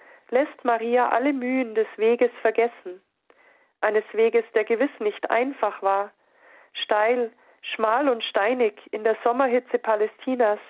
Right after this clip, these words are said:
vielleicht von Räubern oder von wilden Tieren bedroht. Wie Papst Franziskus ins, in einer seiner Predigten erinnert, ist dies ja auch nur die erste von vielen beschwerlichen Reisen Marias.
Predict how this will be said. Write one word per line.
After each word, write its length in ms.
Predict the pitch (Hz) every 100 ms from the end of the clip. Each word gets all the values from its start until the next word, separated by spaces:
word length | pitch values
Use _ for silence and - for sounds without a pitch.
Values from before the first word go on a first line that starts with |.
| - _ _ _ _
vielleicht 380 | - 233 226 233
von 160 | - 226
Räubern 640 | 220 214 269 247 214 208 208 - _ _ -
oder 180 | 220 214
von 220 | - 208
wilden 300 | 240 269 226
Tieren 360 | - 254 269
bedroht. 540 | 240 220 - 208 208 - - _ _ _ _ _ _ _ _ _ _ _ _ -
Wie 100 | 240
Papst 340 | - 254 -
Franziskus 560 | - 226 - 311 - 269 -
ins, 200 | 226 - - -
in 120 | 220
einer 260 | 226 226
seiner 240 | 233 226 220
Predigten 480 | - 247 311 311 220
erinnert, 440 | 220 226 220 220 - - - -
ist 220 | 240 240
dies 140 | 294 285
ja 220 | 294 269
auch 220 | 262 269
nur 320 | - 262 254 254
die 180 | 233
erste 380 | - 285 320 262
von 220 | 240 214
vielen 320 | 202 240 226 208
beschwerlichen 640 | 214 - 208 202 214 202
Reisen 420 | 196 196 220 220
Marias. 500 | 202 202 214 208 196